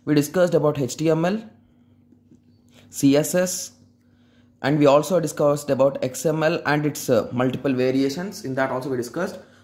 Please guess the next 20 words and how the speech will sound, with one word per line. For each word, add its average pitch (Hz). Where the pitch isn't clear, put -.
Okay, -
so -
in 220
this 247
unit, 208
we 190
are 185
discussing 180
about 165
JavaScript 127
first. -
Okay, 190
first 160
of 156
all, 170
we 165
are 156
discussing 143
about 147
JavaScript. 117